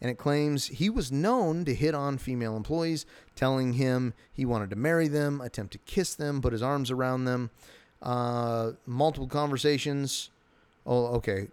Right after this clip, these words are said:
Blizzard Entertainment president Jay Allen Brack was aware of them and had multiple conversations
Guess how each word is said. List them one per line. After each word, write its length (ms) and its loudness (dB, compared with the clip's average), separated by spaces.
Blizzard 400 4
Entertainment 460 2
president 460 2
Jay 260 2
Allen 460 -2
Brack 440 0
was 140 -2
aware 420 0
of 120 -4
them 180 -2
and 80 -2
had 160 -2
multiple 320 -6
conversations 760 -2